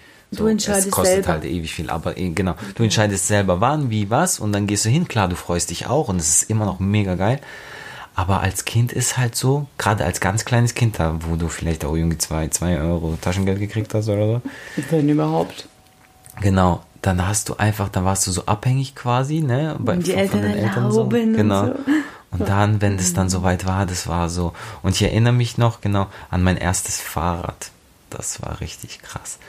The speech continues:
Speaker 1: Ja.
Speaker 2: Weil das habe ich bekommen von meinem Opa, ähm, weil ich habe damals unter der Woche immer, von Montag bis Freitag immer bei meiner Oma und Opa gewohnt. Und mein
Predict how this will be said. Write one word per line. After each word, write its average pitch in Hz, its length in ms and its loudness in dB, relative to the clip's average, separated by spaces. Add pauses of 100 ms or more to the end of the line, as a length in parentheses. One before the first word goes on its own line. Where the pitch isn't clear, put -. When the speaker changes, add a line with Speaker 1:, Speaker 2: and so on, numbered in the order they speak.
Speaker 1:
Ja. 180 320 2
Speaker 2:
Weil 95 220 4 (340)
das - 280 2
habe 104 220 4
ich - 220 -2
bekommen 101 500 2
von 95 340 0
meinem 90 380 2 (100)
Opa, 107 720 2 (840)
ähm, 90 840 2 (760)
weil 90 840 2
ich - 140 -4
habe 92 180 0
damals 101 520 2
unter 110 320 2
der 98 160 2
Woche 101 340 2
immer, 101 220 2
von - 180 -2
Montag 98 260 2
bis 95 120 -2
Freitag 92 340 -2
immer 95 160 2
bei 87 180 0
meiner 87 460 2
Oma 92 160 2
und 85 120 0
Opa 107 240 2
gewohnt. 135 420 2 (800)
Und 95 680 2 (320)
mein 90 320 2